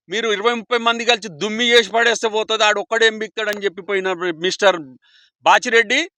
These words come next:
and సైదుల్ గారు. వాళ్ళు చెప్పిన మూడో రోజు, నాలుగో రోజు ఒకటితో మే ఒకటి నాడు మొత్తం దుమ్మి చేసి జేసీబీ పెట్టుకొని, మరి పోలీసు వాళ్ళు నాకు సపోర్ట్ చేస్తే నా వైరు, నా ఫెన్సింగ్, నా డ్యామేజ్ అయ్యేదా? నెంబర్ వన్. నెంబర్ టూ,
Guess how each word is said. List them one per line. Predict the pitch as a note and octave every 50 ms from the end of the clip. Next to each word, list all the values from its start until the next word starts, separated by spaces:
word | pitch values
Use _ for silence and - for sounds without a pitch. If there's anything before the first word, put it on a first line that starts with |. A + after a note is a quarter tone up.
| _ _ _ - F3+
and | G#3 A3+ A#3 A3+
సైదుల్ | - - G3+ G#3 G3+ G3+ A3 G#3
గారు. | F#3 F3 C#3+ A2+ G#2 - _ _ _ _ _ _ _ _ _ _ _ _ _ _ - D#3+
వాళ్ళు | F#3 A3+ B3 B3
చెప్పిన | G#3+ A3 B3 B3+ - F#4 E4+ E4+
మూడో | D4 C4+ C#4 D4 C#4+ C#4+
రోజు, | C#4 C#4 C#4 B3+ C4+
నాలుగో | C4 B3+ B3 B3 B3 A#3+ B3
రోజు | A#3+ B3 B3 A#3+
ఒకటితో | D4+ D#4 C4+ B3 - B3 A#3 A3 A#3+
మే | A#3 A3 A#3 A#3+
ఒకటి | A#3+ A#3 G3+ A#3+ A3+ G3+
నాడు | A3+ A#3+ B3 A#3
మొత్తం | A3 A3+ - _ - D4 C#4+ B3
దుమ్మి | B3 C4 B3 B3+ B3+
చేసి | B3+ B3+ - C#4 A#3 F#3+
జేసీబీ | E3+ A3 A#3+ A#3+ - B3+ A#3+ F#3+ F3
పెట్టుకొని, | G3+ G3+ - _ - E3+ B2 A2 - _ _ _ - - _ -
మరి | A#3+ C4
పోలీసు | - - C#4+ D4+ D#4+ G4+ C4+ F#4
వాళ్ళు | D#4 D4 C#4+
నాకు | C#4+ C#4 C#4+ -
సపోర్ట్ | D4 C4+ A3 B3 C4 B3 A3+
చేస్తే | A#3+ A#3 - C#4 C4+
నా | C4 B3+ B3+
వైరు, | A3+ A#3+ B3+ C#4 C#4 C#4
నా | C4 B3+ B3
ఫెన్సింగ్, | - - B3 B3 B3 A#3+ C4+ C4 B3+
నా | B3 A#3+
డ్యామేజ్ | A3 G#3 A3 A3+ A#3 A#3+ A#3+ G#3 A3
అయ్యేదా? | G#3+ G3+ G3 F#3+ F3 E3 D#3+ C3 - _ _ _ _ _ _ E3+
నెంబర్ | G3+ A3 G#3+ A3
వన్. | G#3 G3+ F3+ E3+
నెంబర్ | F3+ G#3+ B3+ C4+ C4+ A3+ G3+
టూ, | C4 B3 G3+